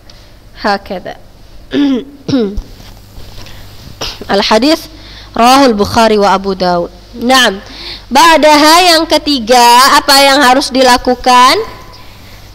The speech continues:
Yumna'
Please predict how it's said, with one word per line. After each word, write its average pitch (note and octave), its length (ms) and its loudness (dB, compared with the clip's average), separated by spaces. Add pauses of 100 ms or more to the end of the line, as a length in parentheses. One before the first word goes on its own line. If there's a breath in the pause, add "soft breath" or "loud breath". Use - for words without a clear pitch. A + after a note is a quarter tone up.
(1500 loud breath)
Yumna' G4 720 2